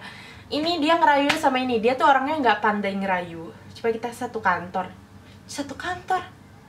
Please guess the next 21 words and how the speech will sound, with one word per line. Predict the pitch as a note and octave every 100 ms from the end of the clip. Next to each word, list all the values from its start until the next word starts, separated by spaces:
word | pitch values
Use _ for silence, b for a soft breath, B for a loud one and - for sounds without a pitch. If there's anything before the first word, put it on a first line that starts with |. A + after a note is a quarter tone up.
| - - - - - - - - - - - - -
Satu | - D4 D4+
dapur. | G#3+ G#3 - C#4 A#3 - - - - - - - - - - B B B -
Terus | - C#4
dia | B3+ D#4+
ngerayunya | D#4 C#4 B3 C4+ D#4
pakai | D4 C4+ B3+
tulisan-tulisan | A#3+ B3 A3 A#3+
kayak | A3+ A3+
gini. | B3+ A3+ F#3
Tahu | - -
nggak? | C4 -
Padahal | A3+ A#3+ C#4
ini | C#4
adalah | C#4+ A#3+ G#3+ A#3+
bekas | A3 A3 A#3
shaving | - A#3 A3+ A#3+ C4 A#3+
kit. | A3+ C4 B3+ A3+ G#3+ B B B B -
Yang | A3 A3
ini | A#3 A#3
tuh | -
order | - A3 A3 G#3 G#3+